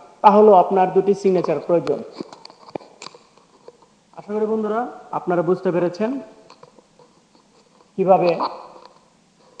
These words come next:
একটি চেক লিখতে হয়। আমার এই ভিডিওটি দেখে ভালো লেগে থাকে তাহলে অবশ্যই আমার এই চ্যানেলটি সাবস্ক্রাইব করবেন, নতুন কোনো আপডেট ভিডিও আপনার কাছে সবার আগে পৌঁছে যাবে।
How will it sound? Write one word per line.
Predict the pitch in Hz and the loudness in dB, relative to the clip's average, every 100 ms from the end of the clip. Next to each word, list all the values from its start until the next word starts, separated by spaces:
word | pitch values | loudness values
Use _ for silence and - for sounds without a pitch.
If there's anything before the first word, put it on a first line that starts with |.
| - - - | -20 -20 -10
একটি | 147 160 - | -6 -6 2
চেক | 160 151 160 | 2 4 2
লিখতে | 165 - 170 | 0 0 0
হয়। | 165 214 - - - - - - _ _ _ - _ _ _ _ _ _ - - _ _ _ - _ _ _ _ _ _ _ _ - 151 | 2 0 -2 -16 -20 -20 -20 -20 _ _ _ -20 _ _ _ _ _ _ -20 -20 _ _ _ -20 _ _ _ _ _ _ _ _ -4 2
আমার | 160 165 | 4 4
এই | 160 | 2
ভিডিওটি | 170 180 175 175 | 2 4 2 2
দেখে | 170 151 | 2 2
ভালো | 143 156 | 2 2
লেগে | 165 170 | 2 0
থাকে | 170 170 175 160 | -2 -8 -4 -4
তাহলে | 165 160 147 - | -2 -2 -2 -4
অবশ্যই | 180 - 185 196 - - - - - | -6 -6 -6 -6 -12 -20 -20 -14 -6
আমার | 160 160 | -2 -2
এই | 147 | -2
চ্যানেলটি | 147 143 139 147 | -6 -6 -8 -8
সাবস্ক্রাইব | 143 139 - 151 151 | -8 -8 -6 -6 -2
করবেন, | 160 165 185 254 - - - _ _ - | -4 -4 -10 -12 -18 -20 -20 _ _ -8
নতুন | 175 196 220 202 | -4 0 0 2
কোনো | 202 160 151 | 0 2 0
আপডেট | - 175 143 | 0 -4 -2
ভিডিও | 165 170 151 151 - - - _ _ - 131 | -2 0 -2 -6 -16 -20 -20 _ _ -12 -8
আপনার | 143 156 156 | -6 -6 -8
কাছে | 147 143 | -12 -10
সবার | - 156 160 | -4 -2 -2
আগে | 143 - | -4 -6
পৌঁছে | 135 - 117 | -10 -10 -12
যাবে। | 113 - | -12 -12